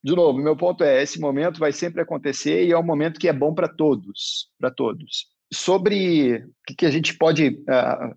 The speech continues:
falar mais sobre essa competição de, de fintechs e, e, e, e bancões, eu também sou um pouco cético. Você mencionou, né, que noventa, oitenta por cento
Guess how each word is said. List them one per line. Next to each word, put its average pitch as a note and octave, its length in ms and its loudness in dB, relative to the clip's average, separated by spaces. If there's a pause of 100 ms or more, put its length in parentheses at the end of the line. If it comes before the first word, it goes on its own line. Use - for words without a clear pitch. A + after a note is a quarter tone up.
falar D3+ 400 4
mais D3+ 240 -2
sobre C#3 200 -4
essa C3+ 200 -4
competição C#3 720 -6
de, A2 560 -4
de G#2 180 -12
fintechs C3 840 0
e, A2 340 -2
e, G2+ 380 -4
e, G#2 220 -4 (100)
e A#2 40 2
bancões, B2+ 540 2
eu E3+ 80 2
também F#3 180 -2
sou F#3+ 140 -2
um E3 60 0
pouco D#3+ 280 -4
cético. C3+ 640 0 (500)
Você B2 220 -4
mencionou, C3+ 460 2
né, B2+ 120 2
que B2+ 160 -2
noventa, B2 540 2
oitenta A2+ 400 0
por - 120 -8
cento C3+ 380 -4